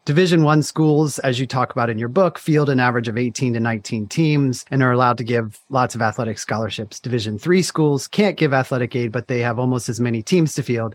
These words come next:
And they also have these preferential slots for the best athletes. So there's lots of opportunities to be on the team,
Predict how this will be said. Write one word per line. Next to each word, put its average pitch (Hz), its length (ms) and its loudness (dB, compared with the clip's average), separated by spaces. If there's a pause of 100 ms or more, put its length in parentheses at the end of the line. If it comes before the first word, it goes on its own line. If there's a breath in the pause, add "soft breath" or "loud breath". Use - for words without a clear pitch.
And 156 220 4
they 135 140 4
also 131 260 2
have 120 160 0
these 117 220 -4
preferential 113 580 -6
slots 147 460 0
for 120 160 -6
the 113 80 -6
best 110 260 -6
athletes. 131 560 -2
So 143 340 2
there's 143 220 2
lots 165 320 2
of 185 80 2
opportunities 160 720 2
to 127 40 -10
be 127 120 0
on 117 100 2
the 113 80 -2
team, 117 400 -2